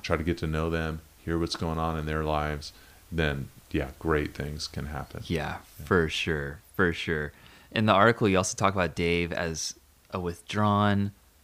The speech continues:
Speaker 2: isolated, and disengaged man from his community.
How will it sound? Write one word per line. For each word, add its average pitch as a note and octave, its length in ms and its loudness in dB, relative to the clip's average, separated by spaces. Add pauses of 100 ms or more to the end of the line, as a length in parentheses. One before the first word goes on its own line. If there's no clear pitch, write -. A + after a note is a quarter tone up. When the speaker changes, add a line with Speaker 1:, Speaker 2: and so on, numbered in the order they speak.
(280)
Speaker 2:
isolated, F2 920 0 (440)
and F2 240 -4
disengaged F2 960 -4
man F2+ 440 -2 (120)
from F2+ 180 -2
his F2 140 -4
community. F#2 600 -2